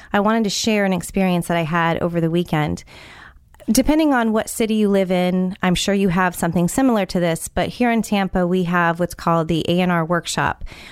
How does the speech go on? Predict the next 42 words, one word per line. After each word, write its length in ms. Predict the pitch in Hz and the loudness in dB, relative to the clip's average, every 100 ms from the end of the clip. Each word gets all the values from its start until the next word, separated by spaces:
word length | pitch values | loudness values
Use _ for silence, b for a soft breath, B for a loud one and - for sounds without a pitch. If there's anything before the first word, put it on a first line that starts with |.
| B | B
I 140 | 196 | 0
know 200 | 202 202 | 2 2
they're 460 | 208 196 190 185 175 | 0 0 0 0 0
all 200 | 175 190 | 0 0
over 160 | 190 190 | 0 -2
the 80 | 202 | -2
country, 400 | 196 185 180 180 | -2 -2 -2 -2
so 100 | 175 | -2
I'm 80 | |
sure 220 | 170 - 185 | -2 0 0
you've 220 | 180 180 | 0 0
heard 200 | 208 196 | 0 0
of 140 | 165 | 0
them. 260 | 156 156 185 B B B - | 0 0 0 B B B 0
Very 220 | 214 226 | 2 2
similar 440 | - 214 202 196 | 0 0 2 0
to 460 | 190 - 190 180 175 - | -2 -4 -2 0 -2 -2
kind 180 | 190 | -2
of 60 | 190 | 0
like 180 | 165 156 | -2 -4
a 60 | |
painting 360 | - 185 180 180 | -2 0 2 2
with 140 | 175 | 0
a 60 | 170 | -2
twist, 600 | - - 175 170 - - | -4 0 0 0 -4 -4
and 300 | 170 160 156 | -2 0 -2
I 60 | 165 | 0
think 160 | 185 | -2
there's 220 | 180 175 165 | 0 -2 0
another 500 | 165 165 160 160 156 B B B B - | 0 0 2 0 -2 B B B B -6
company 320 | - 185 190 | -2 0 0
that 140 | 175 170 | 0 -2
does 140 | 170 | -2
the 80 | 165 | -2
same 220 | - 160 | -2 -2
thing. 220 | 156 160 | 0 0
I 80 | 156 | 0
don't 180 | 156 - | -2 -2
really 360 | 170 165 156 151 | 0 0 0 0
remember 400 | 170 165 160 160 | 0 0 0 0
their 120 | 160 | 2
name. 320 | 170 156 | 2 0